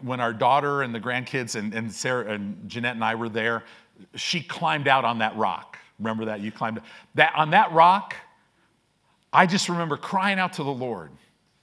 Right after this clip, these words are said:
"Lord, I'm just such a mess. I'm just such a mess." And he said, "Tony, my mercy is so much greater than your disobedience." He goes, "I am the master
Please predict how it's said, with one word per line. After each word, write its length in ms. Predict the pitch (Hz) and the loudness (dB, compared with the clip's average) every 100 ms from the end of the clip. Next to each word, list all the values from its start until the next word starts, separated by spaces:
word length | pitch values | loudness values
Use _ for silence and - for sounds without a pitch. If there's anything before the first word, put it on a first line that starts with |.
| _ _ _ _ _ _ _ _ | _ _ _ _ _ _ _ _
"Lord, 240 | 113 135 | -8 -6
I'm 100 | 127 | -6
just 220 | 113 110 - | -8 -8 -6
such 280 | 135 - | -8 -10
a 60 | 110 | -10
mess. 560 | 104 104 95 - - - _ _ _ _ _ _ _ _ _ _ _ _ _ | -10 -12 -14 -16 -18 -20 _ _ _ _ _ _ _ _ _ _ _ _ _
I'm 140 | 113 117 | -12 -10
just 300 | 95 - - | -6 -4 -4
such 240 | 139 - | -6 -10
a 60 | 110 | -10
mess." 560 | 90 76 - - - - _ _ _ _ _ _ _ _ - | -10 -14 -16 -18 -18 -20 _ _ _ _ _ _ _ _ -14
And 100 | 123 | -10
he 60 | 117 | -6
said, 240 | 127 101 | -6 -6
"Tony, 540 | - 170 170 139 104 - _ _ _ _ _ | -8 -8 -8 -10 -12 -16 _ _ _ _ _
my 200 | 123 151 | -12 -8
mercy 580 | 147 139 160 - 131 110 | -4 -4 -2 -4 -6 -6
is 100 | 104 | -6
so 200 | - 170 | -6 -6
much 260 | 165 139 - | -6 -8 -12
greater 400 | 104 123 120 110 | -10 -8 -8 -10
than 160 | 98 | -10
your 140 | 95 92 | -10 -10
disobedience." 1040 | 95 - 90 80 90 82 76 - - - - _ _ _ _ _ _ _ _ _ _ | -10 -10 -10 -12 -16 -16 -20 -20 -20 -20 -20 _ _ _ _ _ _ _ _ _ _
He 120 | 147 | -6
goes, 200 | 143 139 | -4 -4
"I 160 | 151 175 | -4 -6
am 160 | 135 | -6
the 80 | 98 | -6
master 760 | 104 135 160 165 - - 107 | -6 -4 -4 -4 -6 -6 -8